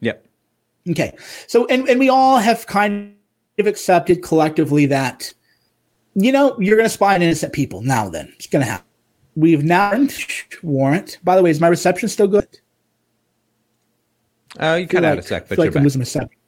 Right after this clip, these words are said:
Speaker 2: Yeah, okay. So the Carter Page warrant showed that, in fact, you know, in fact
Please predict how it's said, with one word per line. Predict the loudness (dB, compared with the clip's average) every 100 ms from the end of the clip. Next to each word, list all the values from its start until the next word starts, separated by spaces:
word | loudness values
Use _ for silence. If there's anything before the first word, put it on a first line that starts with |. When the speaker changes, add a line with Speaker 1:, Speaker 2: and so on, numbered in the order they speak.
| _ _ _
Speaker 2:
Yeah, | -4
okay. | -4 -8 -18 -20 -20 _ _ _ -20 -20 -8
So | 2 2 2
the | 0 0
Carter | 2 2 2
Page | 0 -2 -4 0
warrant | 0 0
showed | -2 0 4 4 2 0 _ _ _ _ -12
that, | -10 -4 0 0 0 -4 -10 -20 _ _ _ _ _ -20 -10 -2
in | -2
fact, | 0 0 2 0 -2 -8 -18 -18 -14 -2
you | 2
know, | 2
in | 2
fact | 0 0 2 0 -2 -10